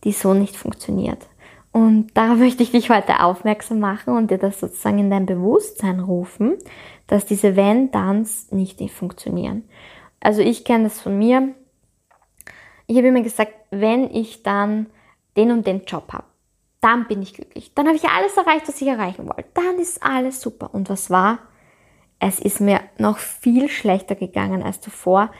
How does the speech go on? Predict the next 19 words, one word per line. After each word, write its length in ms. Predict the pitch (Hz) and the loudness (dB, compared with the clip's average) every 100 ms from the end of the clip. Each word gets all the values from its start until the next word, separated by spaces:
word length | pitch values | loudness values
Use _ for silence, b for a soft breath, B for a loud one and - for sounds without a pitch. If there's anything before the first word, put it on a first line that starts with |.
| B B | B B
weil 200 | - 202 | 2 2
ich 180 | 202 - | 2 0
erst 240 | 196 - - | -2 -2 -4
gemerkt 400 | 214 202 - 220 | -2 -2 -4 -8
habe, 100 | - | -4
Oh, 180 | 269 302 | 0 4
jetzt 180 | 269 233 | 2 2
habe 140 | 220 | 0
ich 100 | 233 | 0
das 180 | - - | -6 -6
erreicht, 560 | 233 208 196 262 - - | -2 2 2 2 -4 -6
Ziel 220 | 247 226 | -4 -4
ist 160 | 220 | -4
erreicht, 420 | 226 202 208 262 - | -4 0 0 0 -6
Job 380 | - 208 220 220 b b b _ - | -2 -2 -2 -14 b b b _ 0
äh, 640 | 185 185 - - - - | 2 4 2 -6 -10 -6
lebe 320 | 208 208 214 | 0 2 2
ich 120 | 277 - | 0 -4
gerade. 460 | 269 240 247 269 | 0 2 4 2